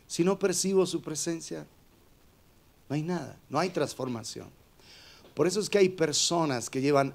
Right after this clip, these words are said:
años en el caminar con el Señor y sus vidas casi que son las mismas. El mismo carácter, las mismas debilidades, de pronto no pecados groseros, fuertes, porque eso se ve horrible.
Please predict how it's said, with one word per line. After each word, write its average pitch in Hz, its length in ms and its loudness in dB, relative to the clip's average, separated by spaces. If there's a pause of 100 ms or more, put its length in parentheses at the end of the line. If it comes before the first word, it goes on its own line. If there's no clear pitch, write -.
años 160 640 -2
en 110 80 -8
el 113 120 -8
caminar 127 640 -2
con 135 160 -4
el 113 120 -8
Señor 101 500 -10 (1200)
y 131 80 -4
sus 143 240 2
vidas 185 800 0 (260)
casi 165 280 -2
que 165 140 0
son 156 220 0
las 143 180 -4
mismas. 135 720 -10 (880)
El 151 160 0
mismo 170 400 0
carácter, 143 960 0
las 143 180 2
mismas 147 420 0
debilidades, 131 1080 -4 (320)
de - 80 -4
pronto 190 320 2
no 185 160 4
pecados 175 500 2
groseros, 147 760 0
fuertes, 160 760 -6
porque 120 440 -8 (400)
eso 156 140 -10
se 156 140 -2
ve 151 320 2
horrible. 135 520 -4